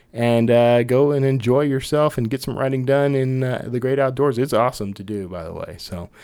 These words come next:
uh, check it out, uh, bit ly slash R V writer, and, uh, hope to see you out there somewhere. Now, you can also support this show by, uh, going and taking a little visit to Drafted Digital.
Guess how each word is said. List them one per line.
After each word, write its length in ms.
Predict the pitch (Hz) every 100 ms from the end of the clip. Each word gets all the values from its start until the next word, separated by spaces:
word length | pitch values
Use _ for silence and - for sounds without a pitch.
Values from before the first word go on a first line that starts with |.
| - - -
uh, 220 | 101 101
check 300 | - 214 220
it 80 | 190
out, 340 | 151 151 - _ _
uh, 340 | 120 117 110 107
bit 280 | 107 151 151
ly 160 | 156
slash 440 | 143 147 135 123 -
R 180 | 120 131
V 180 | 123 120
writer, 480 | 110 113 113 113 - - _ _
and, 280 | - 110 110
uh, 480 | 107 107 104 104 101
hope 260 | 104 139 -
to 120 | 107
see 260 | - 127
you 80 | 127
out 320 | 113 110 123
there 160 | 98 85
somewhere. 420 | - 90 87 101 - - _
Now, 480 | 131 170 165 85 -
you 140 | - 143
can 160 | 156
also 560 | 175 214 190 127 117 117
support 340 | - 117 123
this 140 | 120 107
show 420 | 120 107 107 117
by, 440 | - 107 104 104
uh, 320 | - 107 101
going 260 | 104 117 117
and 120 | 107
taking 240 | 101 123 113
a 60 |
little 140 | 110 107
visit 340 | 107 120 -
to 220 | - 101
Drafted 480 | 98 104 107 101 107
Digital. 420 | 117 139 127 127